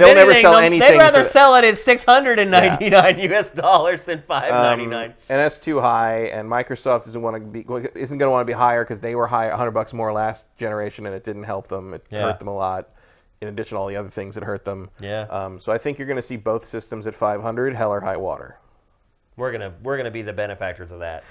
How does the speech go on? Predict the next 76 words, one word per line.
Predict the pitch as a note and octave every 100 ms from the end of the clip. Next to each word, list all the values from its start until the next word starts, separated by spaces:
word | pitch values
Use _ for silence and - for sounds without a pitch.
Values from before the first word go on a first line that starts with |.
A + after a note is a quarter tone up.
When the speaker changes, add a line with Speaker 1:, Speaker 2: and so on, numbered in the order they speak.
| _
Speaker 1:
Yeah, | C#3 B2+ G#2
it's, | C3+
Speaker 2:
Let | F3
Speaker 1:
it's | G#3+
Speaker 2:
them | G#3
Speaker 1:
gonna | F3+ F3+
be | G3
Speaker 2:
duke |
it | G#3
Speaker 1:
good | F3+
Speaker 2:
out. | C#3+
Speaker 1:
for | B2
us. | G2+ D#2+ - -
Good, |
Speaker 2:
Yep. | B2+ C#3 C3+
Speaker 1:
it | C3+
could | D3
be | C#3+
good | D#3+ D#3
for |
consumers | C#3 B2+ C3 A2+ G#2
in | G#2
the | G2+
end, | G2 G2
even | G#2 G#2+
though | G#2
that's | G#2 G#2+
a |
big, | G#2 A2+ A2
it | C3
is | C3 C3+
a |
lot | B2+ C3
of | B2+
money. | B2 G2 D#2
Speaker 2:
<clears throat> | - D#3 F#3+
Speaker 1:
But | C3 A#2+
Speaker 2:
Absolutely. | E3+ - C3 -
Speaker 1:
for | C3
what | B2+ C3
you're | A#2+
getting, | A2+ C3+ C#3 D3+
if | B2
the, | B2
if | A2+ G#2
the | A2+
rumors | G#2+ A#2+ A#2 A2+
on, | A#2 A2 G#2+ G#2+ -
on | G#2
the | G#2
Xbox | G#2+ - A2+ A2
are | A2
true, | - A#2+ A#2
and | G2+
certainly | - A2+ A2
if | G#2
the | -
stats, | G2+ - G#2 G#2 - -
you | G#2
know, |
we | E2+ F#2+ G#2+
know | A2+ D3+
the | G#2+
stats | - A2 G2+
on | G#2+
the | G2
PlayStation | - G#2+ G#2 G2+ G2
five | - A#2 G2
are |
true | - G#2
'cause | G2 -
Cerny's | A#2 A2+ G2+
the | F2+
one | G2
who | F#2
said. | - A#2 F2